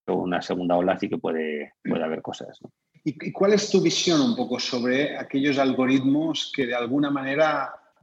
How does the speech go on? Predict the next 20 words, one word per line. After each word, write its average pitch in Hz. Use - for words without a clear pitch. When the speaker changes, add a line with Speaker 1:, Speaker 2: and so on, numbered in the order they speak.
Speaker 2:
van 131
a 139
saber 127
tanto 135
de 131
nosotros -
como 127
al 113
punto 139
de 135
poder 120
saber 131
cómo 139
de 139
alguna 127
manera 123
lanzarnos 120
mensajes 117
mucho 117
más 110